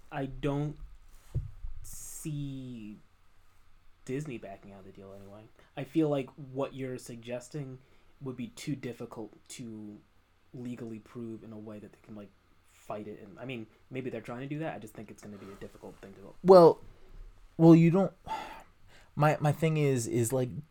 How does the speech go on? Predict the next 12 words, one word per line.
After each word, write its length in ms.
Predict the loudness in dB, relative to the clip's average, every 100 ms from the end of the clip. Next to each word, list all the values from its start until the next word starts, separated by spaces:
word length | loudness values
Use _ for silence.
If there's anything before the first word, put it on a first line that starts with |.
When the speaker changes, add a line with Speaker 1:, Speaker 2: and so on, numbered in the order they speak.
| -20 _
Speaker 2:
Disney, 480 | -8 0 0 0 -4 _ -6
Disney 400 | -2 0 0 0
is 100 | 0
a 80 | 0
very 460 | -2 -4 -2 -2 -2
large, 560 | -2 -4 -6 -10 -16 -20 _ -12
very, 580 | 0 2 4 2 0 0
I'm 120 | -2
assuming, 460 | 0 2 4 4
Speaker 1:
Mm-hmm. 140 | 2 0
Speaker 2:
smart 580 | 0 2 2 0 -8 -2
business. 560 | -2 -2 -6 -8 -8